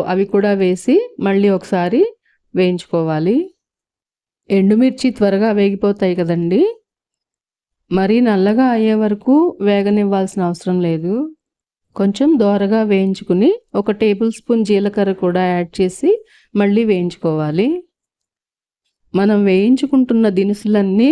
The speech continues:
దోరగా వేగితేనే టేస్ట్ అయినా, స్మెల్ అయినా బాగుంటుంది. ఎక్కువ వేగితే బాగోదు, మాడిపోయిన వాసన వస్తాయి కదా. So, అలా ఎక్కువ మాడకుండా దోరగా వేయించుకుంటే సరిపోతుంది. జీలకర్ర కూడా వేసి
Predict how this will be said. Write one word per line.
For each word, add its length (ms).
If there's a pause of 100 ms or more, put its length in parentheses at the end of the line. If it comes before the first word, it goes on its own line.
దోరగా 540
వేగితేనే 680 (480)
టేస్ట్ 340
అయినా, 240
స్మెల్ 400
అయినా 260
బాగుంటుంది. 720 (200)
ఎక్కువ 460
వేగితే 460
బాగోదు, 640 (500)
మాడిపోయిన 540
వాసన 500
వస్తాయి 440
కదా. 200 (760)
So, 180 (240)
అలా 300 (260)
ఎక్కువ 360 (100)
మాడకుండా 720 (120)
దోరగా 480
వేయించుకుంటే 800
సరిపోతుంది. 720 (840)
జీలకర్ర 520
కూడా 300
వేసి 360